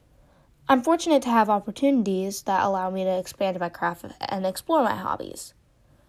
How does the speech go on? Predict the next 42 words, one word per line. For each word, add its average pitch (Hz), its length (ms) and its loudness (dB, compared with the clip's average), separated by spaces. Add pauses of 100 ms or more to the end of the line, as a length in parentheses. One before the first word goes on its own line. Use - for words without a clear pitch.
(140)
So 285 180 8
as 285 140 8
someone 320 420 2
with 247 100 0
many, 233 540 2 (160)
many 214 380 2
interests, - 760 -6 (420)
I 277 100 2
try 302 180 4
to 311 80 2
explore 277 280 2
all 262 220 2
of - 80 -10
them, - 240 -10 (560)
and 220 120 2
I 208 60 6
end 202 180 4
up 190 80 2
with - 180 -4
plenty 202 600 0
of 175 100 -4
titles. - 560 -4 (920)
What's 294 200 4
interesting 370 460 2
to 262 40 4
me 226 460 2
is 226 120 -2
that 220 200 0
if 214 180 -4
someone 262 300 0
heard 233 180 0
my 208 140 -2
podcast 214 800 -6 (920)
and 214 140 2
I 214 100 4
didn't 220 400 2 (180)
elaborate 214 600 2
that 214 120 -2
I 202 60 -2
was 190 180 -8
a 190 40 -12
teenager, 190 680 -2